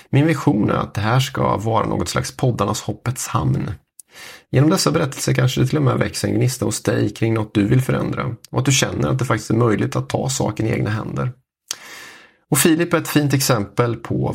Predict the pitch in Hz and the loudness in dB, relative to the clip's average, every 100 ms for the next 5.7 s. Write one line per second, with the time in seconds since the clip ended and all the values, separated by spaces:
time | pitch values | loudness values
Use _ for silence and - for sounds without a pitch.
0 | - 110 110 123 101 - 87 - 110 - | -2 -2 -2 -4 -4 -4 -6 -4 -4 -2
1 | 135 113 - - - 101 120 113 - 104 | 0 0 -2 -6 -6 -4 -2 -2 -2 -2
2 | 113 113 113 101 117 107 - 143 101 113 | 0 0 0 0 -2 -2 0 0 2 2
3 | 123 110 110 104 90 - 113 107 - 110 | 0 0 -2 -2 -2 -4 -2 -2 2 2
4 | 104 117 123 104 101 98 107 98 107 - | 2 0 0 0 -2 -2 -2 -2 -4 -2
5 | 110 107 117 131 110 - | 0 2 2 2 0 -4